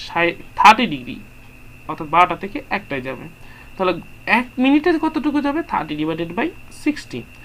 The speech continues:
তাহলে দশ মিনিটে কতটুকু যাবে? আমরা অতিরিক্ত ওই পাঁচটা থেকে পাঁচটা দশের যে অতিরিক্তটা আছে, সেটা হিসাব করতে চাচ্ছি। তাহলে দশ মিনিটে যাবে into হচ্ছে টেন। কাটাকাটি করলে দেখা গেল পাঁচ ডিগ্রি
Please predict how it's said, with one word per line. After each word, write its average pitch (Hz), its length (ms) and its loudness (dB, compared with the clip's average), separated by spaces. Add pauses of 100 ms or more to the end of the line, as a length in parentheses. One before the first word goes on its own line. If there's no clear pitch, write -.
(280)
তাহলে 180 280 2 (480)
দশ 240 160 6 (120)
মিনিটে 320 260 0 (100)
কতটুকু 131 420 -6
যাবে? 127 160 -8 (120)
আমরা 202 180 2 (260)
অতিরিক্ত 302 440 2 (280)
ওই 156 80 -2 (140)
পাঁচটা 180 280 -2 (120)
থেকে 233 200 -4 (380)
পাঁচটা 170 240 -4 (160)
দশের 226 340 0
যে 240 40 -2 (100)
অতিরিক্তটা 220 520 -6
আছে, 214 200 -10
সেটা 247 160 -6 (100)
হিসাব 175 240 -4
করতে - 240 -10
চাচ্ছি। - 240 -12 (380)
তাহলে 156 180 -4 (100)
দশ 202 120 0 (100)
মিনিটে 247 300 0 (480)
যাবে 151 180 -4 (140)
into 165 240 -6
হচ্ছে 165 180 -8 (100)
টেন। 123 140 -6 (140)
কাটাকাটি 220 480 -8
করলে 254 180 0 (100)
দেখা 160 200 -8
গেল 202 100 -6 (240)
পাঁচ 190 160 8 (140)
ডিগ্রি 131 200 -8